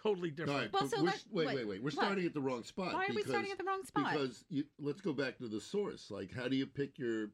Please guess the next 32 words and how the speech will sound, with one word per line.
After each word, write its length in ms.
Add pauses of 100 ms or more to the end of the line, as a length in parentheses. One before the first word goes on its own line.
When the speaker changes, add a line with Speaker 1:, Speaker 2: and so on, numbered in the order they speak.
(100)
Speaker 2:
your, 520
your 120
pigs? 600 (380)
How 100
do 80
you, 180 (100)
you 120
know? 220 (360)
Speaker 1:
Well, 140
they 100
have 160
to 80
Speaker 2:
You've 40
Speaker 1:
be 80
Speaker 2:
got 80
Speaker 1:
college 280
Speaker 2:
brisket. 120
Speaker 1:
educated. 520 (140)
I 80
Speaker 3:
Yeah. 140
Speaker 1:
want 100
a 20
Speaker 2:
They 60
do? 80
Speaker 1:
smart 200
pig. 280 (180)
Speaker 3:
Exactly, 220
Speaker 2:
Is 60
that 160
Speaker 3:
me 40
Speaker 2:
state, 320
Speaker 3:
too. 60